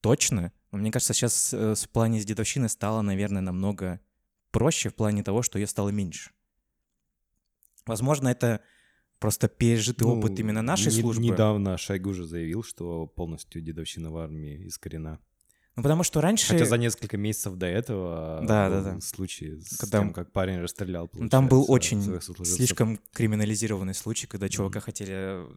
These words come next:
Speaker 1: изнасиловать или что-то с ним такое. То есть его, по-моему, даже оправдали, если ш-, если я правильно помню. То есть как, у тебя какой был взгляд?
Speaker 2: Ну, я тоже из семьи военных, э, поэтому тоже всё детство и юность не понаслышке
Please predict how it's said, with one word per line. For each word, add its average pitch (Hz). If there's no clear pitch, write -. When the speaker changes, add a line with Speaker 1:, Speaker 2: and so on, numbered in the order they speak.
Speaker 1:
изнасиловать 98
или 92
что-то 98
с -
ним 95
такое. 90
То -
есть -
его, 104
по-моему, 110
даже 107
оправдали, 104
если -
ш-, -
если 92
я -
правильно 90
помню. 85
То 104
есть 113
как, -
у 123
тебя 117
какой 101
был 87
взгляд? 87
Speaker 2:
Ну, 139
я 117
тоже 110
из 92
семьи 101
военных, 95
э, 80
поэтому 82
тоже 87
всё 92
детство 87
и 82
юность 80
не 87
понаслышке 82